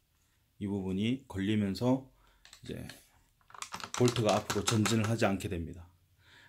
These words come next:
그런데 마우저도 이 독일제 마우저만 이렇게 걸리는 장치가 되어 있고,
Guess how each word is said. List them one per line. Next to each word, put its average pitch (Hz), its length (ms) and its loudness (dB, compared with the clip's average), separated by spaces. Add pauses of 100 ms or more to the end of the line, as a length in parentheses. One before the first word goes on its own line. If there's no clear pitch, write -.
(100)
그런데 131 480 10 (200)
마우저도 131 840 10
이 113 120 4
독일제 156 500 8
마우저만 113 840 6
이렇게 92 480 -4
걸리는 104 540 2
장치가 95 520 -2
되어 95 200 -2
있고, 87 540 2